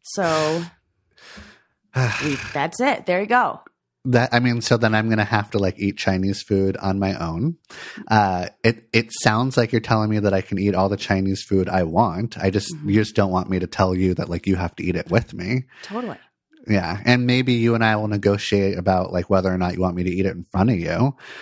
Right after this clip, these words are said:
Speaker 1: Mm-hmm.
Speaker 2: Or, uh, if I have to, like, pick up some Italian food for you when I pick up Chinese food, like, there's ways around this. Uh, but, like, the Chinese food,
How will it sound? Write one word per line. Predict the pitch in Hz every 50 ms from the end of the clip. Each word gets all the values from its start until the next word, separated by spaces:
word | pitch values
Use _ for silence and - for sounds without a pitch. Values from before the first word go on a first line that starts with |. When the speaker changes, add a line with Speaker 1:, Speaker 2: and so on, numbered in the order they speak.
| -
Speaker 1:
Mm-hmm. | - 185 175 151 147 160
Speaker 2:
Or, | 95 95 92 90 85 82 85 90 101 104 107 - - -
uh, | - 101 95 90 87 87 -
if | 90 98 -
I | 104 107
have | 110 113 107 -
to, | 98
like, | 95 95 - -
pick | - 104 -
up | 104 92 - -
some | - 95
Italian | 95 90 - - 107 107 113 107 98 92
food | 92 - - 98 90 -
for | - - 90
you | 95 107 110 101 92 90 90
when | 90 87 85
I | 85 90
pick | 90 - - - -
up | 95 85 85 82 _
Chinese | - - 90 82 85 101 120 117 -
food, | - - - - - 123 127 123 - - - - - - - -
like, | - 95 90 - -
there's | - 113 110 104 107
ways | 107 117 123 120 113 113 107 -
around | - 90 92 98 110 113 107 95
this. | 95 98 107 113 - - - - - - - - -
Uh, | - 131 147 147
but, | - - 160 160
like, | 170 170 165 -
the | -
Chinese | 165 - - 170 170 175 175 160 -
food, | - - 160 160 156 156